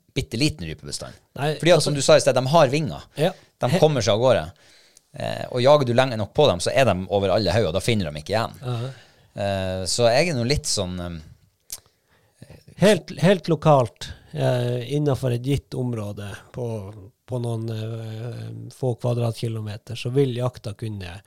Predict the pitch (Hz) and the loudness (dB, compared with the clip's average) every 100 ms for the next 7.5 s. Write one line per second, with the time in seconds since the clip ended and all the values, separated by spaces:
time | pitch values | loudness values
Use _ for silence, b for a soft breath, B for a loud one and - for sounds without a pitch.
0 | B B _ 131 123 110 98 - 98 95 | B B _ -2 0 0 -4 -8 -12 -10
1 | - 120 110 107 123 127 127 - - 156 | -10 -10 -10 -10 -6 -6 -6 -14 -16 -12
2 | 139 147 139 - 185 143 113 _ _ _ | -8 -6 -4 0 2 2 0 _ _ _
3 | _ _ _ - 151 151 135 120 110 104 | _ _ _ -2 0 2 0 -2 -4 -10
4 | 101 - - 127 113 107 - - 147 143 | -14 -16 -10 -8 -6 -10 -16 -6 -2 -2
5 | 113 98 - - 120 139 135 135 123 - | -4 -8 -12 -14 -8 -6 -6 -6 -10 -8
6 | 120 135 - 131 110 110 135 120 104 - | -4 -4 -4 -10 -8 -4 -4 -4 -6 -12
7 | 113 123 _ 127 | -16 -20 _ -14